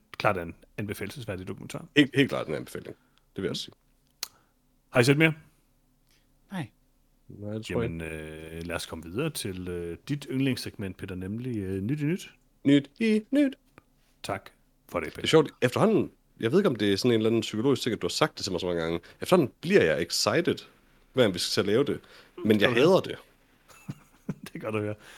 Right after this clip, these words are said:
Speaker 2: Jeg har overbevist
Speaker 1: Øh,
Speaker 2: mig selv om, at jeg bliver excited.
Speaker 1: Mm. Lars, øh, nu er vi ved at, snart ved at være der, hvor du skal se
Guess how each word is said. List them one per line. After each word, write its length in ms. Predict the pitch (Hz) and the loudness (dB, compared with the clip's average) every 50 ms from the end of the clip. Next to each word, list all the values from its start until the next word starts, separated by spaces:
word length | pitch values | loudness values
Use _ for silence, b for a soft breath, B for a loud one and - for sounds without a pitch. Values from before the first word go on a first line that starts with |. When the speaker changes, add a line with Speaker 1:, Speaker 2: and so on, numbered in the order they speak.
| B | B
Speaker 2:
Jeg 80 | B 110 | B -4
har 60 | 110 | 2
overbevist 440 | 107 123 135 131 127 127 127 127 120 | 8 10 12 12 12 12 12 10 8
Speaker 1:
Øh, 60 | 127 | 4
Speaker 2:
mig 80 | - - | 2 -2
selv 160 | - 104 104 | 0 2 4
om, 100 | 98 90 | 4 4
at 100 | 90 87 | 2 0
jeg 80 | - - | -2 -2
bliver 140 | - 104 95 | 0 0 2
excited. 440 | - - - 117 117 107 110 78 71 - - - - _ _ _ - | 2 2 0 2 0 0 0 -2 -6 -8 -14 -18 -20 _ _ _ -14
Speaker 1:
Mm. 180 | - 110 104 - - B B B B B B B B B B B B B B B | -12 -12 -12 -12 -16 B B B B B B B B B B B B B B B
Lars, 540 | - 123 127 139 147 156 160 147 - - - - | 6 8 10 12 12 10 8 6 2 -2 -2 0
øh, 460 | 131 123 120 117 110 107 107 107 104 | 2 4 4 4 4 4 2 2 4
nu 200 | 120 156 175 185 | 8 12 12 12
er 100 | 175 147 | 12 12
vi 120 | 143 139 | 10 10
ved 80 | 139 135 | 8 8
at, 80 | 120 | 6
snart 280 | - - 170 135 120 120 | 6 6 6 6 6 6
ved 60 | 131 | 6
at 100 | 120 117 | 6 6
være 140 | 120 117 117 | 6 4 4
der, 140 | 120 117 113 | 4 4 4
hvor 100 | 110 110 | 4 2
du 100 | 110 120 | -2 -2
skal 180 | - - 127 | -6 -6 -6
se 340 | - - 143 131 123 - - | -4 0 0 0 0 0 -4